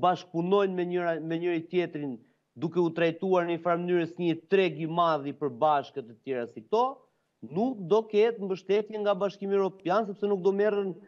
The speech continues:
duhet të ecim të gjithë me të njëjtën shpejtësi. Pra, vendosim si fillim kush janë tabelat e sinjalistikës dhe mandej këmbën te gazi, po të gjithë me gjashtëdhjetë në orë, fjala vjen, ose me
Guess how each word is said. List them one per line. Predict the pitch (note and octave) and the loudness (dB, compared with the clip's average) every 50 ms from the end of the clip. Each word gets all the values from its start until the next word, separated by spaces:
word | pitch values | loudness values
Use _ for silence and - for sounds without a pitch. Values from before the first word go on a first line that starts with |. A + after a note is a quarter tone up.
| - - - _ | -20 -20 -20 _
duhet | - D3 A3+ B3 A#3+ A#3+ | -2 0 0 0 2 2
të | B3 B3+ | 0 0
ecim | B3 A#3+ A#3+ - | 0 -2 -4 -2
të | - G#3 E3 E3 | -2 -4 -4 -2
gjithë | A3 B3 - G#3 G#3+ | -4 -4 -2 0 0
me | G#3 | 0
të | F#3 - G#3+ | 0 0 -2
njëjtën | A3 F3 G3 G#3+ G#3 - | -2 -2 -2 -2 -2 -2
shpejtësi. | - G3 F#3 F#3+ - - F#3 D3+ G2+ - - _ _ _ _ _ - | 0 -2 -2 -2 -4 -8 -6 -6 -6 -6 -8 _ _ _ _ _ 2
Pra, | - F3 E3+ E3 D#3 C3+ F2 B2+ | 4 4 6 4 4 2 0 -2
vendosim | C3+ D#3 D#3 D#3+ D#3+ G3+ A3 A3 G#3 G#3+ - G3 F#3 F3 D#3+ | -2 -2 -2 2 4 4 4 4 2 -2 -6 -8 -8 -8 -10
si | - - F#3 | -10 -12 -12
fillim | - - F3 F3+ F3+ F#3+ F#3 F3 D#3 B2+ - _ _ _ _ - | -8 -6 -6 -4 -2 -2 -2 -2 -4 -6 -10 _ _ _ _ -8
kush | F#3+ F3+ - - | -6 -6 -2 0
janë | F#3+ F3+ E3 D#3+ D#3 - | 0 0 0 0 2 2
tabelat | E3+ D#3+ D3+ E3 F3+ F3 D#3 D3+ D3 C#3 - | 2 2 2 2 0 0 0 -2 -2 -2 -4
e | C#3+ | -8
sinjalistikës | - - E3 E3 D3+ D3 C3+ B2 - - G#3 A3+ G3+ C4 C4+ B3+ - _ _ _ _ _ - | -10 -6 -2 -2 -2 -2 -4 -6 -8 -8 -8 -6 -4 -6 -6 -6 -8 _ _ _ _ _ -8
dhe | C3+ D#3+ F#3 | -4 -2 0
mandej | G3 G3 G3 G3+ F#3 G3 F#3+ F3+ D#3 - - - | 2 2 2 4 4 6 6 4 4 0 0 0
këmbën | G3+ A3+ A#3+ A#3+ B3+ B3 G3 | 2 2 2 0 -2 -2 -4
te | A#3+ G#3+ | -4 -2
gazi, | F3 G#3 G#3+ A#3 B3+ B3 G#3 A#3+ B3 | 2 2 4 4 2 0 -4 -8 -8
po | - - G3+ F3 | -4 -4 -4 -4
të | C#3 C3+ | -4 -6
gjithë | F3+ A#3 B3 G#3+ - _ - F#3 F#3+ F#3+ | -8 -8 -8 -10 -12 _ -10 -8 -4 0
me | F#3+ G3 | 0 0
gjashtëdhjetë | F3+ D#3 G#3 A#3 A3+ F#3 E3 G#3 G#3+ G3+ - E3+ | 2 2 2 2 2 2 0 0 0 0 0 0
në | G3 F#3 | 0 2
orë, | F3 D3 B2+ C#3 | 2 2 0 0
fjala | C#3 C3+ C#3 C#3+ | -2 -2 -2 -2
vjen, | D#3 G3+ A3+ A#3+ A3 | 0 -2 -2 -2 -2
ose | G3 E3+ - F#3 F3+ | -4 -4 -6 -6 -4
me | F3+ F3+ F3+ E3+ | -4 -4 -4 -4